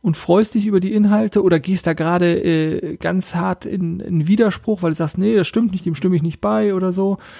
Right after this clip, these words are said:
Oder bist vielleicht auch neutral. Egal, welche Re-, Reaktion du grad innerlich zeigst, ne, wütend, aufbrausend, Freude, in Resonanz gehen, denken, „Ach ja, das ist richtig“, was auch immer. Egal, was da ist, diese, diese Information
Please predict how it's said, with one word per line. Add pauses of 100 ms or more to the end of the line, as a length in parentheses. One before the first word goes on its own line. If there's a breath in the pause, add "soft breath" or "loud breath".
(880 loud breath)
Oder
bist
vielleicht
auch
neutral. (1400 loud breath)
Egal,
welche
Re-,
Reaktion
du
grad
innerlich
zeigst, (600)
ne,
wütend,
aufbrausend,
Freude,
in
Resonanz
gehen,
denken,
„Ach
ja,
das
ist
richtig“,
was
auch
immer. (1160 loud breath)
Egal,
was
da
ist,
diese,
diese
Information